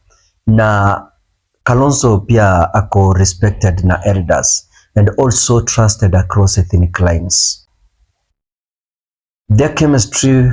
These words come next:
works because they balance each other. Kalonzo softens Matiang'i's firmness, while Matiang'i adds structure to Kalonzo's compassion.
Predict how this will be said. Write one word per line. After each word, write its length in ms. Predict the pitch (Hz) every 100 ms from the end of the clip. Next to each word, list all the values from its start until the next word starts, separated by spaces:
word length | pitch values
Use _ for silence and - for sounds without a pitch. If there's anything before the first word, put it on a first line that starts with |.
| -
works 240 | 127 -
because 680 | - 113 - 107 113 - - _ _
they 100 | 107
balance 540 | 101 123 120 98 - 110
each 180 | 104 -
other. 300 | 101 101 104 - _ _ _ _ _ _ _ _ -
Kalonzo 760 | 120 131 165 151 - 90 98 - -
softens 720 | - 127 - - 107 95 101
Matiang'i's 600 | 95 87 104 101 92 -
firmness, 720 | 120 135 156 85 - - - _ _ _
while 220 | 110 104
Matiang'i 600 | 101 95 92 - 101 104 -
adds 300 | 101 101 -
structure 840 | - - - 131 131 - 90 82 - _
to 80 | -
Kalonzo's 840 | - 92 92 95 - 95 - - - _ -
compassion. 520 | 87 92 - -